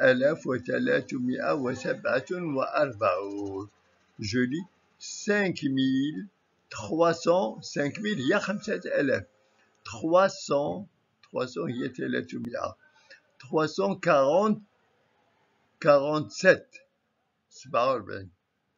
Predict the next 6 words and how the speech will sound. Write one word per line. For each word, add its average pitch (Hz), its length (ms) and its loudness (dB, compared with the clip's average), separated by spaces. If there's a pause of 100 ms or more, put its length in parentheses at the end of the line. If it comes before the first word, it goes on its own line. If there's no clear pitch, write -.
(540)
Cinq 214 540 -2
mille 185 580 -4
trois 151 340 -4
cent 143 480 -6
quarante-sept 123 840 -6 (200)
égale 110 720 -2